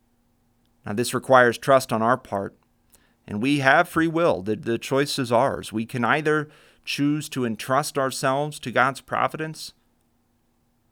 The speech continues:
or we can choose to cling to our fear and anxiety, to our troubled and fearful hearts. We need to pray for the grace to see that God will bring good even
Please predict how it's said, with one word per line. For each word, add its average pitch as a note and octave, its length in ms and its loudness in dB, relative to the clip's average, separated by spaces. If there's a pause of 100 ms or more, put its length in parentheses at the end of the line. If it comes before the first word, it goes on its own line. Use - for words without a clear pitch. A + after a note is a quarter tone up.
(200)
or C3+ 300 2
we D3+ 140 -2
can C#3 220 -8
choose C#3+ 300 -4
to B2 100 -8
cling C#3 400 -4
to C3+ 120 -6
our B2 120 2
fear C#3+ 480 -2
and B2 180 -6
anxiety, C3 680 -2
to B2+ 160 -8
our A2 80 2
troubled B2 500 -4
and B2 160 -6
fearful A#2 400 -6
hearts. - 520 -12 (2000)
We C#3 100 -4
need F#3+ 160 -2
to E3 60 -2
pray A#2+ 360 4
for - 160 -6
the G#2+ 80 -6
grace A2 340 0
to G#2+ 120 -8
see C3 460 -2 (500)
that - 160 -10
God A#2+ 260 4
will C#3 120 -2
bring B2 320 -2
good A#2 260 0
even B2 540 -6